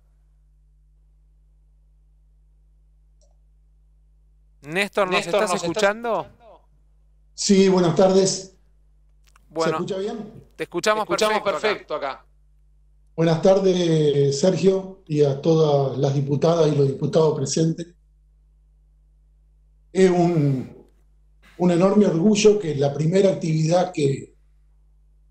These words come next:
Speaker 2: que se realiza, que realiza el Congreso Nacional desde que somos Estado de manera virtual por esta condición excepcional que estamos viviendo sea la, la capacitación en la ley Micaela.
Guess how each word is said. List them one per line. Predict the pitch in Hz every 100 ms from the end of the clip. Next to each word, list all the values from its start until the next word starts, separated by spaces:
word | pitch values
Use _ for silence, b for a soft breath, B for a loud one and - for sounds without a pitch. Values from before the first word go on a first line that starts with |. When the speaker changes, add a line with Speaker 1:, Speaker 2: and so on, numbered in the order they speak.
| _ _ _ -
Speaker 2:
que |
se | 156 165 151
realiza, | 160 156 202 208 196 160 147 127 123 -
que | 160
realiza | 156 156 208 190
el | 170
Congreso | 160 151 185 190
Nacional | 165 175 165 208 190
desde | 156
que | 147 139
somos | 185 190 143
Estado | 143 - 202 196 165
de | 143
manera | 143 156 175 165 135 107 - _ _ _ _ -
virtual | 156 143 208 233 214
por | 165 160
esta | 165 170
condición | 151 139 - 185 180
excepcional | - 143 151 151 190 190 143 - - _ _ _ _ -
que |
estamos | 143 180 170 160
viviendo | 160 196 208 196
sea | 175 170 156
la, | 143 127 110 - _ _ _ _ _ _ _ _
la | 156
capacitación | 151 143 139 147 143 170 170
en | 151
la | 147
ley | 156
Micaela. | 151 127 131 123 -